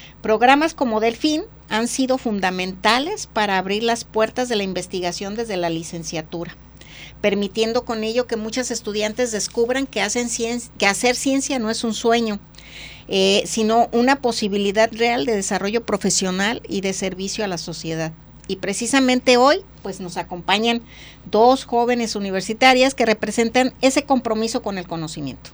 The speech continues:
Adriana Morán y Aileen Plasencia. Estudiantes de Mercadotecnia del cu-, del cusea, quienes a través de su estancia, este, eh, en, eh, de investigación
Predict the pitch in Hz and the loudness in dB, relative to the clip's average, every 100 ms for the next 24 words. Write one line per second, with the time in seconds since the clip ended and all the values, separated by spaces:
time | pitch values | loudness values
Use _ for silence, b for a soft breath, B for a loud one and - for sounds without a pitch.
0 | - - 170 160 175 170 180 226 262 202 | -20 -12 -8 -6 -6 -6 -4 -4 -4 -6
1 | 175 170 160 - 123 - - - - - | -6 -6 -8 -10 -10 -10 -10 -12 -14 -20
2 | B B B B B 170 208 214 220 247 | B B B B B -6 0 0 2 2
3 | 240 202 196 190 226 220 254 247 202 202 | 2 2 0 0 0 2 2 2 0 -4
4 | 190 202 196 185 190 - 262 285 294 226 | -10 -4 -4 -4 -6 2 4 4 2 -2
5 | 202 196 196 196 190 247 277 285 220 - | -2 -2 0 2 4 4 4 2 2 0
6 | - 240 247 - 254 220 202 185 180 - | 2 2 2 2 4 4 4 2 0 -4
7 | 185 175 175 170 165 - - 180 175 170 | -2 0 2 2 0 -4 -6 -2 0 0
8 | - 190 180 175 175 - 170 165 185 196 | -2 -4 -4 -4 -8 -10 -12 -2 2 2
9 | 196 214 190 190 233 | 2 6 6 6 6